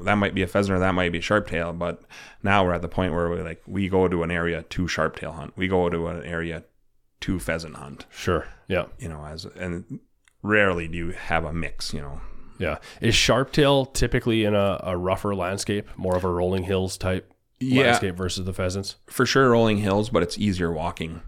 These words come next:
Speaker 2: Okay.
Speaker 1: So a lot of, um, once the crops are down, a lot of the hunting for pheasants gonna be around cattail sloughs and
Speaker 2: Sure.
Speaker 1: water and stuff, so it can be pretty brutal.
Speaker 2: Right.
Speaker 1: And, um, that's usually for the youngest member of the trip, right?
Speaker 2: Yeah.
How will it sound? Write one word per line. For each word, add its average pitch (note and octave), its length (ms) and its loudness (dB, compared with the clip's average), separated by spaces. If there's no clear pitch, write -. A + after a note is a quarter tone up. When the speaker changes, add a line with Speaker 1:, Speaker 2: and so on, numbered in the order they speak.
Speaker 2:
Okay. F2+ 280 -2
Speaker 1:
So F#2 220 0
a F2+ 40 4
lot A2 220 6
of, F2 180 4
um, E2+ 380 -4
once A#2+ 180 2
the - 60 -4
crops G2+ 440 2
are F2+ 120 2
down, F2+ 260 0
a F2+ 40 0
lot F#2 160 2
of E2+ 60 0
the E2 100 -2
hunting E2+ 300 -4
for D#2+ 200 -6
pheasants F#2 520 -2
gonna E2 180 -6
be E2+ 240 -8
around D#2+ 320 -10
cattail E2+ 460 -8
sloughs F2+ 560 -6
and E2 260 -12
Speaker 2:
Sure. E2+ 320 -4
Speaker 1:
water E2+ 640 2
and E2 260 -2
stuff, E2+ 300 -4
so E2+ 180 -4
it E2+ 80 -8
can F2 140 -4
be F2 140 -2
pretty F2 260 -4
brutal. F2+ 480 -2
Speaker 2:
Right. E2+ 180 -2
Speaker 1:
And, E2+ 120 -2
um, E2 380 -8
that's - 220 -8
usually E2+ 260 -2
for E2+ 220 -4
the E2 100 -4
youngest E2+ 380 -4
member E2 320 -4
of E2 200 -6
the E2 120 -6
trip, - 340 -6
right? E2+ 120 -4
Speaker 2:
Yeah. - 560 -2